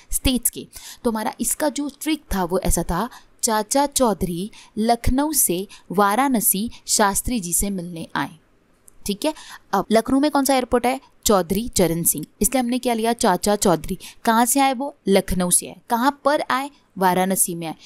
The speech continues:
और वाराणसी में कौन सा एयरपोर्ट है? लाल बहादुर शास्त्री एयरपोर्ट, इसलिए वो शास्त्री जी से मिलने आए। तो हमारा इसका ट्रिक हो गया, चाचा चौधरी लखनऊ से वाराणसी शास्त्री जी से मिलने आए, ठीक है। ये हमारा यूपी के एयरपोर्ट का ट्रिक बन जाएगा,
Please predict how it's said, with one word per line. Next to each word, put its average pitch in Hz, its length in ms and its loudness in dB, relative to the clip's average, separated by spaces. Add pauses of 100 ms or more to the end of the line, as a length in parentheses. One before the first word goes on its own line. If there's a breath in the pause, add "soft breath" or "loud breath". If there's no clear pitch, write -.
(260 loud breath)
और 202 120 2
वाराणसी 233 400 2
में 269 100 2
कौन 254 160 2
सा 262 120 0
एयरपोर्ट 240 320 0
है? 240 80 0
लाल 202 320 2
बहादुर 180 360 0
शास्त्री 190 340 -2
एयरपोर्ट, - 340 -4
इसलिए - 260 -2
वो 294 100 -2
शास्त्री 190 380 0
जी 156 100 -10
से 170 140 0
मिलने 156 280 -6
आए। 156 80 -6 (500 loud breath)
तो 196 60 0
हमारा 175 380 -2
इसका 170 240 -4
ट्रिक 233 280 -2
हो 190 100 0
गया, 165 260 0 (380 loud breath)
चाचा 220 360 2
चौधरी 185 440 2
लखनऊ 165 440 -2
से 170 380 -2 (300 loud breath)
वाराणसी 202 840 2 (220 soft breath)
शास्त्री 226 520 0
जी 180 120 -4
से 185 200 2
मिलने 160 520 -8
आए, 156 240 -6 (400)
ठीक 180 180 -2
है। 226 60 -2 (240 loud breath)
ये 233 80 0
हमारा 170 440 -2 (220 soft breath)
यूपी 247 360 -2
के - 240 -4
एयरपोर्ट 165 320 -2
का 202 120 -4
ट्रिक 156 300 -6
बन - 120 -6
जाएगा, - 320 -8